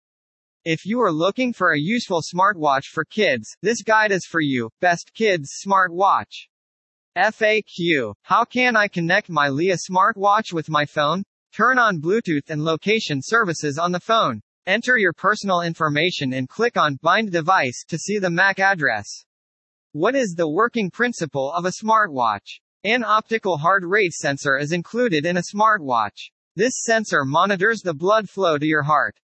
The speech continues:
It measures the heart rate per minute and reflects blood flow to your wrist.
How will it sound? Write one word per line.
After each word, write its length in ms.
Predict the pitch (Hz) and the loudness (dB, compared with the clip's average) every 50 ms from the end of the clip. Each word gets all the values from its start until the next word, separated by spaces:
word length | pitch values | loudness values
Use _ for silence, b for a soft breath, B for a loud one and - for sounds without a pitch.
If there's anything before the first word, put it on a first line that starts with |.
| _ - | _ -6
It 140 | 180 180 165 | -4 -4 -2
measures 540 | 160 165 196 226 240 214 185 226 233 202 185 | 0 2 2 2 2 2 0 0 0 0 0
the 120 | 165 147 | -2 -2
heart 300 | 131 139 175 196 214 196 | 0 2 2 2 2 2
rate 260 | 180 190 220 233 220 - | 0 0 0 0 0 -2
per 120 | - 165 | -4 -4
minute 400 | 147 147 175 190 170 139 131 - | -2 0 0 0 0 0 -2 -4
and 140 | 160 156 151 | -4 -4 -4
reflects 520 | 160 156 - - 220 233 233 - - - | -4 -4 -4 0 2 2 2 0 -4 -10
blood 320 | 151 147 190 214 226 226 - | -6 -2 2 2 2 2 0
flow 300 | - 196 196 175 160 147 | -4 -2 0 0 0 0
to 80 | 151 | 0
your 180 | 156 165 170 165 | 0 0 0 0
wrist. 460 | 170 202 190 135 113 - - _ _ | 0 0 0 0 -2 -6 -12 _ _